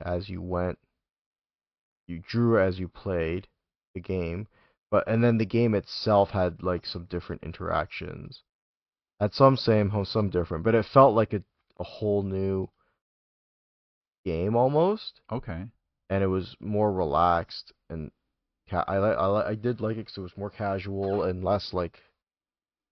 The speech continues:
Speaker 1: grindy and away from the main ladder, um, and just a fun thing that breathed some life into the game after this. This, but this came out a few years after the game was out, so.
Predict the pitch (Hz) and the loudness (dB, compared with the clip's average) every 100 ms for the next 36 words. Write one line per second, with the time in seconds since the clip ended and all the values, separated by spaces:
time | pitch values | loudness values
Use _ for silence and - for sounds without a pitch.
0 | _ _ _ _ _ _ - 135 143 143 | _ _ _ _ _ _ 4 6 8 6
1 | 143 135 104 110 104 107 101 95 98 98 | 4 4 6 4 4 0 0 2 2 2
2 | 87 87 92 90 90 90 90 - _ _ | 2 2 2 4 4 2 -2 -8 _ _
3 | _ _ _ _ 85 80 80 76 92 _ | _ _ _ _ -10 -8 -8 -12 -14 _
4 | _ _ _ _ _ _ _ _ _ _ | _ _ _ _ _ _ _ _ _ _
5 | _ _ _ _ - 95 87 - 76 76 | _ _ _ _ -8 -6 -6 -8 -10 -12
6 | - 90 82 78 - _ _ _ _ - | -4 -2 -2 -6 -14 _ _ _ _ -8
7 | 78 76 67 50 50 _ _ _ _ _ | -8 -6 -8 -10 -20 _ _ _ _ _
8 | _ _ _ _ _ _ _ 107 98 - | _ _ _ _ _ _ _ -4 -4 -4
9 | 98 82 - _ _ _ _ 90 87 82 | -4 -4 -8 _ _ _ _ -4 0 0
10 | 82 82 90 85 82 80 73 71 - 95 | -2 -8 -6 -4 -4 -4 -6 -8 -10 -10
11 | - 110 - 98 117 - 120 123 101 - | -4 -6 -4 -6 -6 -2 -2 -2 -4 -6
12 | 95 85 80 82 78 78 76 78 80 78 | -10 -6 -6 -4 -6 -8 -12 -14 -12 -12
13 | 71 - 64 - - 82 | -12 -12 -12 -12 -14 -14